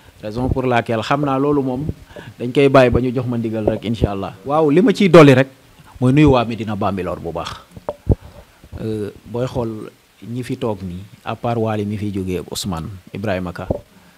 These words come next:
amul kenn ku jóge Médina Bambilor. Loolu nag ñun ñoo xam lu tax ñu def ko.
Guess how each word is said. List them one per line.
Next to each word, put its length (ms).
amul 260
kenn 260
ku 140
jóge 220
Médina 300
Bambilor. 440
Loolu 300
nag 160
ñun 320
ñoo 140
xam 220
lu 100
tax 220
ñu 100
def 200
ko. 100